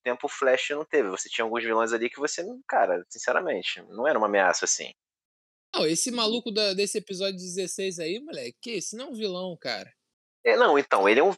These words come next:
Speaker 1: ele parece aqueles vilões, tipo, tu falou de galhofa, mas era aquele, tipo, vilão do Batman da década de sessenta, entendeu? Aquele cara que não, que faz, ele envelhece as
Speaker 2: Exatamente.
Speaker 1: pessoas. Tipo, um negócio muito realmente, é,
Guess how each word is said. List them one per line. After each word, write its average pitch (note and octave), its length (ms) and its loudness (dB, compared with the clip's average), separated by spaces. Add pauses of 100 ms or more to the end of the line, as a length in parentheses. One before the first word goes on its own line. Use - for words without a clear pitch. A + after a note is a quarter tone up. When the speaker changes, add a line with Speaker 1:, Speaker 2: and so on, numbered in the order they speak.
(140)
Speaker 1:
ele D3 300 0
parece C3+ 280 6
aqueles C3 260 -2
vilões, B2 440 2
tipo, G2+ 520 -2
tu - 100 -10
falou G2+ 200 2
de G2+ 80 0
galhofa, G2 520 4
mas G2 180 0
era B2 100 4
aquele, C#3+ 280 -2
tipo, C3 580 -2 (300)
vilão A#2+ 220 2
do D3 160 0
Batman C#3+ 500 4
da D3+ 80 4
década D3 360 2
de C#3+ 60 -10
sessenta, A#2 580 -6
entendeu? E2 460 -8 (500)
Aquele G2+ 160 -4
cara A2 180 6
que C3 40 -2
não, B2 180 2
que - 100 -16
faz, G#2 160 2
ele G#2+ 100 -2 (100)
envelhece A2+ 580 4
as G3 60 2
Speaker 2:
Exatamente. F3+ 120 -2
Speaker 1:
pessoas. A2+ 580 0 (320)
Tipo, - 260 -6
um - 20 -4
negócio G2 420 0
muito A2+ 240 -4
realmente, C#3 520 0 (840)
é, F2 380 0